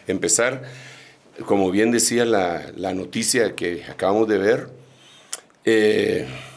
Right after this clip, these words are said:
la minería es desde los principios de la humanidad.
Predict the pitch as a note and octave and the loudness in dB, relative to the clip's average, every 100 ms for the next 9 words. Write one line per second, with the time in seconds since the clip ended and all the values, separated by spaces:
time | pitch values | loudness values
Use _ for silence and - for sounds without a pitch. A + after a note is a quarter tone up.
0 | - _ _ _ _ _ _ _ _ _ | -20 _ _ _ _ _ _ _ _ _
1 | _ _ _ - G#2+ G#2+ G2+ G2+ G#2+ B2 | _ _ _ -2 0 2 2 0 0 2
2 | C3 - G#2 A2 G#2 A#2 F#2+ G2 F#2 - | 2 0 2 2 4 0 2 0 -2 -6
3 | - G2+ - D3 C#3+ B2 F#2+ F2 E2+ E2 | -6 -4 -2 -2 -2 -2 0 0 -2 -2
4 | E2 F2+ F#2 - | -6 -2 -4 -4